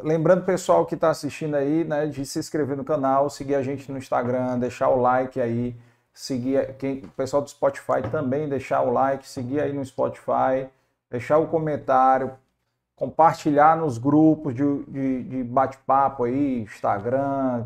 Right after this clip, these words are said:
todos os grupos de bate-papo, compartilha o episódio,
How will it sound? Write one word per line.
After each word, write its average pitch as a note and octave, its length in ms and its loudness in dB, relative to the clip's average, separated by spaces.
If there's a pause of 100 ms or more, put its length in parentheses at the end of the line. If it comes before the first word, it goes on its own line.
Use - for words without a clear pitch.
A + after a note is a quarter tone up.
todos C3+ 300 -6
os B2+ 140 -4
grupos A#2 260 -6
de A#2 60 -8
bate-papo, A#2 680 -4
compartilha B2+ 580 -4
o - 20 0
episódio, B2+ 640 -2